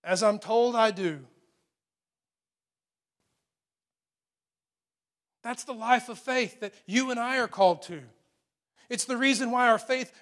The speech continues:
grows when exposed to the Word of God, because as we expose our faith, that seed, to the Word of God, we receive God's counsel and His instruction.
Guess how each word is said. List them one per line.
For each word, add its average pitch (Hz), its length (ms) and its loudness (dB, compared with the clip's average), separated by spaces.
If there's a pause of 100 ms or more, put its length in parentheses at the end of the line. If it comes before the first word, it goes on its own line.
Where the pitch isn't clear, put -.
grows 226 500 2
when 208 120 -8
exposed 254 440 0
to 247 80 -8
the 240 100 -2
Word 240 260 2
of 202 120 0
God, 247 320 6
because 220 320 -2 (160)
as 226 160 -4
we 262 120 -6
expose 262 560 2 (160)
our 240 140 4
faith, 262 400 2
that 240 180 2
seed, 269 440 -2
to 220 120 -4
the 233 100 0
Word 247 220 6
of 233 100 0
God, 247 300 4 (140)
we 247 120 -8
receive 247 460 -4
God's 254 260 -2
counsel 254 540 -2 (140)
and 233 120 -8
His 226 180 -6
instruction. 254 760 -4